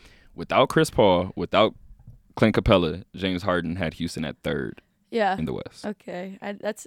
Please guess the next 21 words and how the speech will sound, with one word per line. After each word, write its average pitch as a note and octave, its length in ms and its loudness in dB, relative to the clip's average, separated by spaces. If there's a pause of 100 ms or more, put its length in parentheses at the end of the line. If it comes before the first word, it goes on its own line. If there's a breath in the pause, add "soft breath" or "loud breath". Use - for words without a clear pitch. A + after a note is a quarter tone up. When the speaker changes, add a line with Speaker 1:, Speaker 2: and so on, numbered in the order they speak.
(120)
Speaker 2:
that's C#4 260 -2
Speaker 1:
Conversation - 520 -4
ends D#2 180 -14
there D2 180 -14
for - 100 -20
me. - 220 -18
Speaker 2:
<laughs> - 240 -8
Yeah, B3 400 0
that's - 220 -10
a G#3+ 80 -12
g-, - 120 -16 (120)
hard A3+ 260 -10
debate. G#3+ 440 -2 (560 loud breath)
Um, G#3+ 380 4 (120)
okay, C#4 180 4
so - 120 -6
I'm A#3+ 120 0
gonna D4+ 160 0
look B3+ 140 -2
this - 180 -4
up. A3+ 180 0